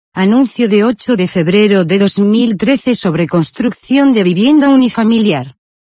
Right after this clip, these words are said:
Situación, paraje El Lomo, polígono dos, parcela ciento cuarenta y tres. Promotor, Don Pierre Oliver, en Madrigal de la Vera. Notificaciones.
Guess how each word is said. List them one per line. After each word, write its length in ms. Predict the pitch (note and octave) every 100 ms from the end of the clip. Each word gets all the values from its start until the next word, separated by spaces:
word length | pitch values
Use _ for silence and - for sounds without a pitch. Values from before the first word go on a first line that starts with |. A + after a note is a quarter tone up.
| _
Situación, 840 | - - F#3+ E3+ D#3+ - A#3 B3+ B3+ _ _
paraje 540 | - F#3+ B3+ - C4 -
El 240 | - G3 F#3
Lomo, 300 | G3+ F#3 F3 - _ _ _
polígono 580 | - G#3 A#3 A3+ A#3+ G#3
dos, 420 | F3+ F#3+ A3 - _
parcela 520 | - E3+ C#3+ G#3 G#3 F#3+
ciento 400 | - F3 F3 D#3
cuarenta 440 | D#3+ E3 D#3+ F#3
y 100 | E3
tres. 520 | C3 F3 C#3 - - _ _ _ _ _
Promotor, 640 | G3+ F#3+ F3+ F3 A3 C#4 - -
Don 320 | F3 G#3+ C4+
Pierre 360 | G3+ A#3+ C4 C4+
Oliver, 500 | A#3 G#3 G3 D3+ - _
en 220 | - G3
Madrigal 540 | F3+ E3 F3+ G3 A#3+ A3
de 80 |
la 160 | G3+ F3+
Vera. 480 | E3 D3 C3 C3 B2 _ _ _ -
Notificaciones. 1400 | G3+ B3 C#4+ C4 A3 G3 F3 - F3+ C#3 C3+ C3+ -